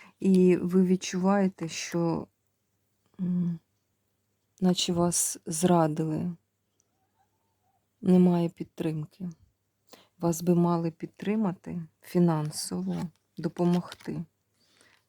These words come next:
От. Також тут попередження, якщо були відносини, може, є і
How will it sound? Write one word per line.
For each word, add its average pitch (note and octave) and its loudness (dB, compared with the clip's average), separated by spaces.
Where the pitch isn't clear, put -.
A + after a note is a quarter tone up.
От. F3 -10
Також E3 -6
тут F#3+ -8
попередження, F3+ -2
якщо F3 -4
були F3 0
відносини, E3+ -2
може, E3+ -4
є E3 0
і E3 -4